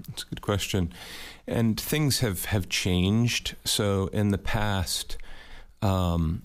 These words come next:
the moderator would have had real, an innumerable number of responsibilities throughout the year, speaking engagements, you know, preaching in various places throughout the church, uh, leading delegations to other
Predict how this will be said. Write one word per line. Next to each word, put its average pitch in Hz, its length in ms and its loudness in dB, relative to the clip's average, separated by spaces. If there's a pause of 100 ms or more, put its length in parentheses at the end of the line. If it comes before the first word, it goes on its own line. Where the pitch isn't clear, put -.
(160)
the 98 100 0
moderator 90 920 2
would 98 160 0
have 90 160 -2
had 82 480 0 (680)
real, 92 360 0
an 85 340 2
innumerable 98 800 2
number 87 420 2
of 80 140 -4
responsibilities 80 1300 -2
throughout 78 400 -2
the 76 80 -2
year, 76 420 -2
speaking 87 440 -2
engagements, 78 760 -2
you - 60 -4
know, 71 140 -2
preaching 85 580 -2 (420)
in 90 140 0
various 85 300 0
places - 340 -2
throughout 87 240 -2
the - 80 -8
church, - 680 -2 (420)
uh, 82 300 -2
leading 85 320 0
delegations 82 840 0
to 80 540 -2 (100)
other 87 460 0